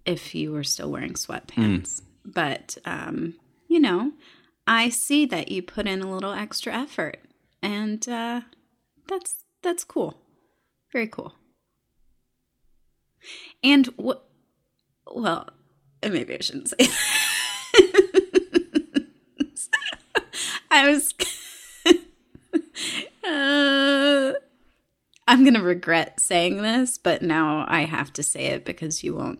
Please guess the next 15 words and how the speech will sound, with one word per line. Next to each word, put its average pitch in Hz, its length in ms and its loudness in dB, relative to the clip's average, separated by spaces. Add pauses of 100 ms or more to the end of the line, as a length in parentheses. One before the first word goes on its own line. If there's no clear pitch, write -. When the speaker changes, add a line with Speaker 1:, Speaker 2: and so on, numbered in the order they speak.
(120)
Speaker 1:
let - 200 -8
me - 80 -2
not. 151 380 -2 (1500)
I 208 160 2
was 190 200 2
gonna 202 240 -2
say, 190 320 0
well, 254 280 0
what 330 280 0 (140)
is 349 280 4
a 294 80 0
weekend 165 720 0
to - 160 -6
you? 110 380 -8
<laughs> 254 60 2